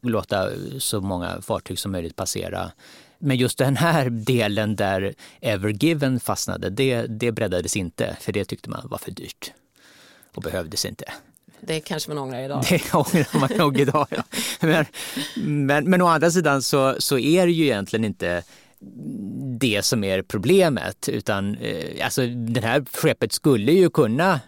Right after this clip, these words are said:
Speaker 1: föras fram, eh, säkert.
Speaker 2: Vad är problemet då?
Speaker 1: Problemet är ju att det är, de, de lastar dem, tror jag, alldeles för, för tungt.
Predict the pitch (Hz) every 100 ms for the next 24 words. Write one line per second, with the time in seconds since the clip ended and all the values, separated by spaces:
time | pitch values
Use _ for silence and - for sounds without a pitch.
0 | _ - 156 110 101 - - 107 90 90
1 | - - - - - - - - - 180
2 | 180 147 175 180 175 - 160 - - _
3 | - 123 135 151 147 139 120 107 104 101
4 | 98 101 - - - - 117 123 113 104
5 | 107 101 92 110 110 110 107 107 107 107
6 | - - 110 120 101 95 - 160 - 104
7 | 87 90 131 - 95 90 - 95 95 92
8 | _ _ - - - 131 123 -